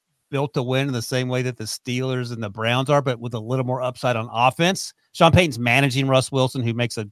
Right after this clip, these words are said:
ton of money to be a game manager at this point, but it's working. He's only has four turnovers, four, uh, interceptions, excuse me, throwing yolo jump balls to Cortland Sutton, who's making plays in the end zone two weeks in a row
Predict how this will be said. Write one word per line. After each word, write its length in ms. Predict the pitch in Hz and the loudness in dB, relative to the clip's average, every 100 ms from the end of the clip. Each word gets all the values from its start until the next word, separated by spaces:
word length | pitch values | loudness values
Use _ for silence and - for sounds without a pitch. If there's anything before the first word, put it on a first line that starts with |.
| _ - | _ -4
ton 140 | 123 | -2
of 60 | 117 | 0
money 180 | 117 117 | -2 -2
to 100 | 110 | -2
be 300 | 113 104 107 | -2 -2 -6
a 80 | 104 | -6
game 220 | 110 110 | -4 -2
manager 300 | 107 117 120 | -2 -2 -4
at 40 | |
this 120 | 131 - | -8 -2
point, 260 | 147 151 - _ _ | -2 -2 -8 _ _
but 100 | 190 | 4
it's 100 | 175 | 8
working. 380 | 220 247 110 87 - | 8 8 4 -12 -2
He's 100 | 151 | 2
only 140 | 160 | 4
has 180 | 143 - _ - | 2 0 _ -4
four 440 | 156 170 170 160 | 2 4 2 2
turnovers, 640 | 165 165 160 165 160 - - - | 2 4 4 4 2 -4 -14 -2
four, 240 | 160 156 | 0 2
uh, 120 | 143 | 2
interceptions, 440 | 156 143 151 139 147 | 0 2 2 0 -6
excuse 320 | - 151 143 | -8 -6 -4
me, 220 | 160 156 - - - _ - | -4 -4 -8 -20 -20 _ 6
throwing 260 | 175 170 | 8 8
yolo 340 | 147 165 160 156 | 8 8 6 4
jump 260 | 147 156 | 2 2
balls 260 | 147 147 - | 4 2 0
to 80 | 139 | 0
Cortland 360 | 156 151 135 | 0 0 -4
Sutton, 360 | - 151 151 143 | 0 0 2 -2
who's 180 | 139 123 | -2 0
making 260 | 139 139 | -2 -2
plays 280 | 120 139 127 | 0 0 0
in 40 | |
the 120 | 120 131 | -2 -2
end 140 | 135 | -2
zone 200 | 139 139 | -2 -2
two 160 | - 139 | -4 -4
weeks 220 | 139 - | -6 -6
in 60 | |
a 60 | 131 | -2
row 280 | 135 135 | 2 2